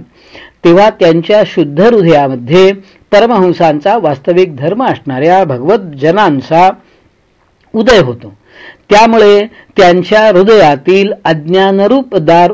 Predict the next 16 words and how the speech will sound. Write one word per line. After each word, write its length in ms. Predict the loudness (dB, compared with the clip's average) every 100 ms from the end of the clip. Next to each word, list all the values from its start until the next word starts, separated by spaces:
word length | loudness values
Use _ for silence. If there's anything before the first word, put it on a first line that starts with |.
| -2
उघडले 420 | 0 0 2 0
जाते 580 | -2 -2 0 2 0 -6 _ -20 _
आणि 240 | -2 0 -2
त्यांच्या 760 | -2 0 0 -2 -4 -2 -2 0
आत्म्यामध्ये 920 | -2 -2 -2 -2 -2 -4 0 0 0 -2
आपण 460 | -4 -2 2 2 2 -4 -4
आत्मानंद 680 | -4 -4 -4 -2 -2 0
रूपात 380 | 0 0 0 -2
प्रकट 360 | -2 -6 -4 -6 -8
होता. 260 | -16 -18 -20 _ _ _ _ -6
अशा 240 | -2 2
आपणास 500 | 2 0 -2 -2 -2
आम्ही 220 | -2 -2
नमस्कार 520 | -4 -8 -8 0 0
करीत 220 | 0 -6 -10
आहोत. 200 | -14 -18